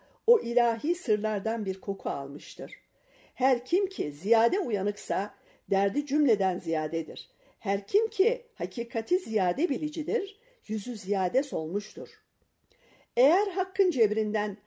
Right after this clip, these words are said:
haberdar isen neden sızlanıyorsun? Cebbariyet zincirine bağlı olmanın alameti nerede? Zincire bağlı olan kimse nasıl sevinebilir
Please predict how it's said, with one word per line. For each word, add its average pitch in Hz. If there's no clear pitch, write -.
haberdar 226
isen 320
neden 277
sızlanıyorsun? 196
Cebbariyet 226
zincirine 269
bağlı 254
olmanın 240
alameti 226
nerede? 214
Zincire 311
bağlı 311
olan 247
kimse 220
nasıl 285
sevinebilir 202